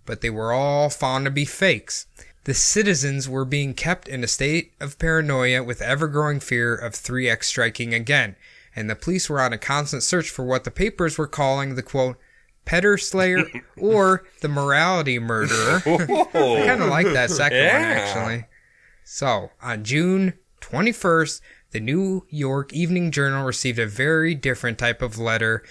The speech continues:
Speaker 1: addressed from three X. It read,
Speaker 2: Before we get into that,
Speaker 1: Yes.
Speaker 2: the crazy thing is, all of this shit, <coughs> this is ten days.
Speaker 1: Yeah,
Speaker 2: Like, this all
Speaker 1: very
Speaker 2: started on
Speaker 1: fast.
Speaker 2: June eleventh.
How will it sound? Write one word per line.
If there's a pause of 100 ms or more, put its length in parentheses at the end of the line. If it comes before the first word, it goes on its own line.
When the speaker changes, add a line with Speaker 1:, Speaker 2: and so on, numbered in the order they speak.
(300)
Speaker 1:
addressed
from
three
X.
It
read, (280)
Speaker 2:
Before
we
get
into
that,
Speaker 1:
Yes. (180)
Speaker 2:
the
crazy
thing
is,
all
of
this
shit, (260)
<coughs>
this
is
ten
days. (160)
Speaker 1:
Yeah,
Speaker 2:
Like,
this
all
Speaker 1:
very
Speaker 2:
started
on
Speaker 1:
fast.
Speaker 2:
June
eleventh.